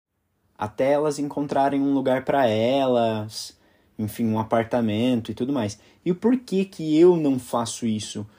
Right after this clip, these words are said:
Porque eu gosto muito de uma parte que tem no hostel, que é a socialização. Eu sempre fui uma pessoa que gos-, gosto muito de conversar com outras pessoas. Gosto de trocar ideia, gosto de fazer piada, gosto de cozinhar junto, gosto de cozinhar pras pessoas.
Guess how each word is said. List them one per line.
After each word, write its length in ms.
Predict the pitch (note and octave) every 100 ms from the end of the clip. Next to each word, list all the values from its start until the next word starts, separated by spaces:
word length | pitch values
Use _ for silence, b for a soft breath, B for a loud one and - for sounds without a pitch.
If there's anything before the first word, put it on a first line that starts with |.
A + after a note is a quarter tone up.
| b b -
Porque 240 | C#3+ -
eu 220 | F3 F3
gosto 400 | F3 F#3 - -
muito 600 | F#3 E3 D3+ F3 G#3+ G3
de 80 | C4
uma 180 | C#3 C#3
parte 440 | - B2 B2+ B2+
que 80 | -
tem 180 | A#2+ A#2
no 100 | A2+
hostel, 440 | G#2+ C#3 C#3+ -
que 220 | A2 - C3
é 100 | C#3
a 100 | D3
socialização. 960 | - D#3+ - E3 E3+ F3 - C#3+ C#3 B B B
Eu 80 | B2+
sempre 320 | - F3 G#3
fui 160 | G3+ F#3
uma 80 | F3
pessoa 300 | D#3+ - E3
que 180 | D3+ D3 _ _
gos-, 400 | - D#3 - - -
gosto 380 | B2 D#3+ - F3+
muito 400 | D#3+ E3 A#3+ A3
de 100 | C#3+
conversar 520 | D3 C#3 C3 - A#2
com 100 | -
outras 240 | A2+ A#2
pessoas. 580 | - A#2+ - A2+ G#2+ - b b
Gosto 200 | - C#3
de 100 | D3
trocar 320 | C3+ C3+ C3 B2+
ideia, 720 | A2+ A2+ B2 A#2+ B2 B2 A#2 b b b
gosto 240 | C3 B2+
de 100 | C3
fazer 240 | A#2 B2 B2
piada, 880 | - A#2 A#2+ A#2+ A#2+ A2+ A#2+ A#2 - b
gosto 300 | A#2+ C#3+ D3+
de 140 | C3+ C#3+
cozinhar 680 | - C#3 C3 C3 C3+ C3+ B2
junto, 420 | G#2+ B2+ C3 B2+
gosto 300 | A#2+ C3+ C#3+
de 80 | B2+
cozinhar 640 | - C3+ C3+ A#2+ C3 C#3
pras 160 | B2+ A#2+
pessoas. 880 | - A2+ - C3 B2+ B2+ B2 B2 -